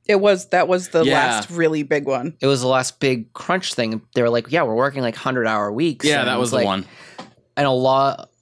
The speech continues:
Speaker 3: a lot of developers and production companies are like, "This is literally killing our people."
Speaker 1: Yeah.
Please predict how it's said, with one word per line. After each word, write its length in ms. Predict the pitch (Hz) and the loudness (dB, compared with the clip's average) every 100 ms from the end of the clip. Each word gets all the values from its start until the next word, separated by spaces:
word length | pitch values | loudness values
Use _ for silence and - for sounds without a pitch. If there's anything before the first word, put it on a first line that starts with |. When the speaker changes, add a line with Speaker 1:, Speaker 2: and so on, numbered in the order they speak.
| _ _ _ _ - | _ _ _ _ -4
Speaker 3:
a 60 | 135 | -2
lot 340 | 120 120 120 | 0 2 2
of 300 | 127 123 113 - _ | 2 0 -2 -10 _
developers 880 | 127 120 151 220 127 113 110 110 - | -2 0 0 0 0 0 0 -2 -4
and 480 | 113 113 110 107 107 | -2 -2 -2 -4 -6
production 420 | - 143 - 170 | -2 -2 -2 -6
companies 420 | 156 131 120 120 120 | -4 -4 -2 -2 0
are 60 | |
like, 220 | 117 113 - _ _ - _ _ _ _ _ | 0 0 -6 _ _ -20 _ _ _ _ _
"This 180 | 139 139 | -4 -2
is 140 | 160 123 | -4 -4
literally 460 | 127 156 226 139 | 0 4 4 2
killing 300 | 110 147 123 | -2 -4 -4
our 80 | 101 | -6
people." 420 | 110 104 101 101 - | -8 -6 -6 -6 -4
Speaker 1:
Yeah. 280 | 208 185 | 0 0